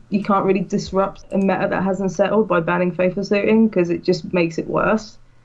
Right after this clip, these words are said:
And then it would just make Ancient Stirring decks really, really good. Then you would just have a, a format full of, like, Grixis decks, like Grixis were and Amulet Titan and Hardened Affinity and whatnot. So the important thing is it's all about timing,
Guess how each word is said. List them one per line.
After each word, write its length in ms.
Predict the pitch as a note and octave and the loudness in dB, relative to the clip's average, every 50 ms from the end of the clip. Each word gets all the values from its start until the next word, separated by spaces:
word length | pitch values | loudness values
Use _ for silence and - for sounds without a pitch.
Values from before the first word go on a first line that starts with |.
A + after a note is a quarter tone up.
| - - _ _ - | -20 -20 _ _ -2
And 160 | - F#3 F#3+ | 0 4 4
then 100 | F#3 F3+ | 6 6
it 100 | F3 D#3+ D#3+ | 4 4 2
would 120 | F3+ F3 | 2 0
just 180 | E3 F#3 F3 - | 0 0 0 2
make 180 | G3 F3 E3+ - | 0 0 0 0
Ancient 320 | - - F#3+ F#3 - F3 E3+ | -2 -2 -2 -2 -2 -6 -4
Stirring 380 | - - E3+ D#3+ E3 E3+ E3 | -2 -2 0 0 2 0 0
decks 380 | E3 D#3 - - - - - - | 0 0 0 -2 -4 -10 -14 -4
really, 240 | F3+ F3+ F3+ F3 F3 | 0 0 2 2 2
really 240 | E3+ E3+ - E3+ E3 | 2 2 0 0 0
good. 280 | E3 E3 C#3+ D#3+ D#3+ - - - _ _ _ _ - - | 0 0 0 0 -2 -4 -10 -20 _ _ _ _ -12 -4
Then 180 | - F3 F#3 F3+ | 0 2 4 4
you 100 | F3 E3+ | 6 4
would 100 | E3+ E3 | 4 4
just 180 | E3+ F#3 D#3+ - | 2 0 -2 0
have 160 | F#3 F3+ E3 E3+ | 0 0 2 4
a, 280 | E3 E3 E3 D#3+ D#3 - - F#3 F3 E3+ | 4 4 4 4 2 0 -2 0 2 4
a 160 | E3+ E3 E3+ E3 D#3+ - | 4 4 2 2 0 2
format 340 | F#3 F3+ F3+ E3 D#3+ D#3+ - | 2 2 2 2 0 0 0
full 100 | F3+ F3 | 0 2
of, 80 | E3 | 2
like, 220 | E3+ E3 E3 D#3+ - | 2 0 0 0 -2
Grixis 440 | - E3 - - - F3 E3 D#3+ | -2 -4 -2 -2 -2 -4 -2 0
decks, 460 | - F3 E3+ - - - - - - _ - | 0 0 0 0 -2 -6 -18 -20 -20 _ -4
like 160 | - C#3+ - | -2 -2 0
Grixis 520 | - F#3 - - - F#3 F3 E3 D#3+ - - - - - _ - | 0 -2 -2 -2 0 0 0 0 -2 -10 -18 -20 -20 -14 _ -4
were 580 | F#3 F3 F#3 F#3 F3+ F3 F3 F3 F3 E3+ E3 | 0 2 4 4 4 2 0 0 0 0 2
and 360 | E3 E3 E3 E3 E3 E3 - - - _ - - - _ - - - - | 2 2 2 0 0 -2 -6 -12 -18 _ -20 -20 -20 _ -20 -20 -8 -4
Amulet 300 | F#3+ F3+ F3 E3 E3 E3 | -2 -2 0 0 -2 -4
Titan 400 | - - F3 E3+ - - E3+ E3+ | -4 -2 -2 0 2 2 2 4
and 160 | E3 E3 D#3+ | 4 4 4
Hardened 280 | D#3 D#3+ E3 E3 E3 D#3+ | 4 4 2 2 2 0
Affinity 540 | D#3+ D#3 F#3 F3+ E3+ D#3+ - D#3+ D#3+ E3 D#3+ | 0 2 0 0 0 0 -2 -2 -2 0 0
and 320 | - - - - F#3 F3 - - - - - - - - - - - | 0 0 -2 -2 -6 -8 -12 -14 -18 -20 -20 -14 -12 -12 -12 -12 -12
whatnot. 420 | - - - - G#2+ B2 C#3+ - - - - - - - | -12 -8 -6 -4 -2 -2 -2 -4 -6 -10 -20 -20 -20 -10
So 380 | - - F3+ E3+ E3+ F3 E3+ F3 E3+ - - - - - - - - - - | -4 -2 2 2 4 4 2 0 -2 -6 -16 -18 -20 -20 -20 -20 -20 -10 -2
the 80 | - G#3+ | 2 2
important 320 | G#3+ G#3+ C4+ A3+ G#3 G#3+ | 4 4 4 4 4 4
thing 160 | A#3 A3+ G#3+ | 4 2 2
is 100 | G3+ F3+ | 2 0
it's 100 | - - | -2 0
all 140 | G#3 A3+ A#3 | 0 2 2
about 220 | A#3 A3 F#3+ E3+ E3 | 2 0 -2 -4 -6
timing, 580 | - F#3 F#3 F#3+ G3+ G#3 G#3+ A3 A3+ A3 G#3 | -6 -4 -2 -2 0 0 2 2 2 2 2